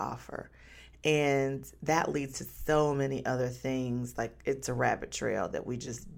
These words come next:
do not want to get and go down. But it happens when we are trying to get that business, when we are first starting out. We want to catch every dollar we can catch. But trust me when I tell you,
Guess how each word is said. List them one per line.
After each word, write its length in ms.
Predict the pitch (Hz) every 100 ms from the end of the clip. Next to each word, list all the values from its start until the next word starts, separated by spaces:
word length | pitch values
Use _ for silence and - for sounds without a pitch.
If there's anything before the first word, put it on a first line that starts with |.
| -
do 160 | 135
not 280 | - - -
want 160 | 120 101
to 60 |
get 340 | 104 113 - -
and 140 | 127 123
go 140 | 123
down. 460 | 135 147 127 120 123 - - - - - - -
But 360 | 170 180 165 160
it 100 | 160
happens 680 | 147 151 165 135 123 - -
when 560 | 139 147 143 135 135 -
we 460 | 139 139 139 139 - -
are 80 | 135
trying 280 | - 139
to 60 | 135
get 180 | 123 131
that 200 | 117 -
business, 460 | 113 110 123 -
when 240 | - 135 135
we 220 | 135 131
are 160 | 131 131
first 320 | - 139 131
starting 380 | 139 127 123 110
out. 200 | 67 -
We 100 | 139
want 220 | 139 135
to 60 |
catch 400 | 123 - 139 135 -
every 240 | 135 131
dollar 300 | 135 117 113
we 140 | 120 117
can 180 | - 117
catch. 360 | 104 76 - - - - - - - - -
But 140 | 151 -
trust 240 | 202 208
me 100 | 202
when 140 | 175
I 80 | 151
tell 260 | 143 131 123
you, 300 | 117 120